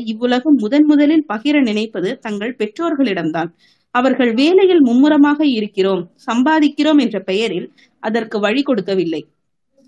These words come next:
செவி சாய்க்கவில்லை என்றால் அவர்கள் எங்கேதான் போவார்கள்? நமது குழந்தை பருவம்தான் நமது மொத்த வாழ்க்கையையும் முடிவு செய்கிறது என அறிவோம். நமது குழந்தைகளையும் அறிய முற்படுவோம் நண்பர்களே. மற்ற மனநோய்களைப் போல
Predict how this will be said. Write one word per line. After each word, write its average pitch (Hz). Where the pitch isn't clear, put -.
செவி 226
சாய்க்கவில்லை 262
என்றால் 185
அவர்கள் 214
எங்கேதான் 269
போவார்கள்? 180
நமது 254
குழந்தை 403
பருவம்தான் 220
நமது 208
மொத்த 214
வாழ்க்கையையும் 240
முடிவு 240
செய்கிறது 226
என 208
அறிவோம். 175
நமது 269
குழந்தைகளையும் 294
அறிய 226
முற்படுவோம் 226
நண்பர்களே. 185
மற்ற 247
மனநோய்களைப் 269
போல 180